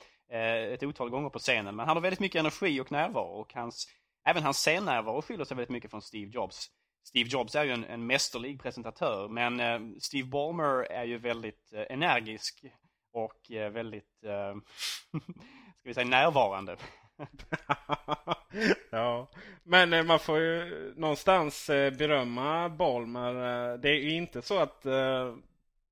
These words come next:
Speaker 2: Microsoft har, ja, problem har de ju haft, det ska man inte sticka under stol med, men det har ju gått väldigt bra ekonomiskt för dem under hans,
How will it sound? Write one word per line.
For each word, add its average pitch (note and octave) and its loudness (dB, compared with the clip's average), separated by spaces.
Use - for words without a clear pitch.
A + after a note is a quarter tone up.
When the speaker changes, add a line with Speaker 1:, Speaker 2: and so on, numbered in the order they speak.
Speaker 2:
Microsoft C3 -6
har, A2+ -4
ja, G#2 -6
problem F3+ 2
har G3+ 8
de G#3 4
ju G3 4
haft, A2 2
det D3+ -4
ska - -8
man F3+ -4
inte F3+ -8
sticka B2+ -10
under B2 -10
stol A2+ -8
med, B2+ -6
men C#3 -6
det D3 2
har D3 4
ju C#3+ -2
gått D3+ -4
väldigt D3+ 0
bra D3+ 4
ekonomiskt D3+ -2
för B2+ 6
dem B2 -2
under C3 -2
hans, A#2+ -4